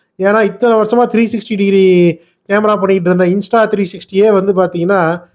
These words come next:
எயிட் பிட் ரெக்கார்டிங் தான் பண்ணிட்டு இருந்திருக்கான் இத்தனை நாளா. ஆனா, இம்ப்ளிமெண்டேஷன் எப்படி இருக்குன்றத பார்த்தா தான் தெரியும்.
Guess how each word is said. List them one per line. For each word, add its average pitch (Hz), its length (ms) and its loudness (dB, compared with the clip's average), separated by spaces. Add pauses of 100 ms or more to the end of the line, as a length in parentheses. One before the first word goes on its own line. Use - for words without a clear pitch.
(200)
எயிட் 190 200 -2
பிட் 185 160 0
ரெக்கார்டிங் 160 480 2
தான் 175 140 0
பண்ணிட்டு 160 300 -4
இருந்திருக்கான் 139 260 -4
இத்தனை 139 280 -8
நாளா. 139 320 -4 (400)
ஆனா, 226 380 -2
இம்ப்ளிமெண்டேஷன் 220 760 0
எப்படி 185 280 2
இருக்குன்றத 180 420 0
பார்த்தா 175 360 0
தான் 175 180 -2
தெரியும். 160 460 0